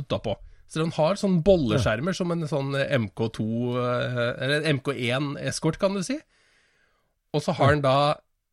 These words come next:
Speaker 1: seksten ganger tretten Gotti-felger foran, og nitten ganger, eh, femten bak. Samme oppsettet som på Porsche ni trettifem, ikke sant? Med, med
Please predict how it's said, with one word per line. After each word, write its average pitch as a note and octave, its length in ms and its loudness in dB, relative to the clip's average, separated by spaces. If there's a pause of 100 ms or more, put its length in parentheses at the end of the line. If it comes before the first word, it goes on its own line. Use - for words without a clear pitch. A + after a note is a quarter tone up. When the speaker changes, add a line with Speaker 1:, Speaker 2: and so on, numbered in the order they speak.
(180)
Speaker 1:
seksten - 680 -4
ganger D#3 260 -2
tretten E3+ 920 -6
Gotti-felger D#3+ 840 -2
foran, F#3+ 400 0 (800)
og F#3+ 100 2
nitten G3 800 0
ganger, F3 420 0
eh, D#3+ 720 0 (300)
femten D3 600 0
bak. - 500 4 (520)
Samme D#3 260 2 (100)
oppsettet - 400 -4
som C#3 180 -2
på C#3+ 460 4 (180)
Porsche C3+ 360 0
ni A#2+ 160 -2
trettifem, B2 560 -2
ikke C#3+ 140 -6
sant? - 340 -6 (1120)
Med, D#3 360 2 (300)
med D3+ 420 0